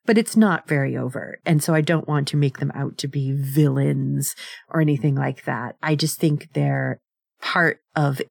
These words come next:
a, um, squishiness that I don't appreciate in my science.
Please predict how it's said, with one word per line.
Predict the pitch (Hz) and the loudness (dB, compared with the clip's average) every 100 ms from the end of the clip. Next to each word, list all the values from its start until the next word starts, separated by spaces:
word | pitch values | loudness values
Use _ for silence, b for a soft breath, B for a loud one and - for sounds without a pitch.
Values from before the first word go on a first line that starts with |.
| - | -2
a, | 139 135 131 135 139 b b b b b - | -2 0 -2 -2 -6 b b b b b -6
um, | 156 143 - - - 180 _ _ _ - | -4 -4 -6 -10 -12 -14 _ _ _ -8
squishiness | - 202 175 160 139 123 - - - b b b - | 2 2 4 4 4 0 -6 -8 -12 b b b -4
that | 151 156 - | 0 2 0
I | 143 147 | 0 0
don't | 143 143 135 135 - | 2 0 2 0 -4
appreciate | 127 139 113 - 127 - - - - - | -6 -4 -4 -4 -4 -6 -6 -8 -6 0
in | 143 131 | 0 0
my | 131 123 127 | -4 -2 -4
science. | - - - - 214 - - | -4 -8 -8 -10 -10 -10 -10